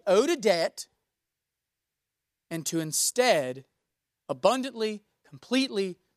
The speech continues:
freely, and happily not hold that debt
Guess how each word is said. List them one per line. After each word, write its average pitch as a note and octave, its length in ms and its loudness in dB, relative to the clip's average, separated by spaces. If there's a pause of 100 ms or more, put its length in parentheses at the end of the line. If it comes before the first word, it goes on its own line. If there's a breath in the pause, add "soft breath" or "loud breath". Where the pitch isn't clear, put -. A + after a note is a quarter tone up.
(100)
freely, G#3+ 540 -4
and D3 100 -14
happily D3+ 640 -4
not F3 520 -6
hold F#3+ 520 -6
that D#3+ 420 -2
debt D3+ 320 -4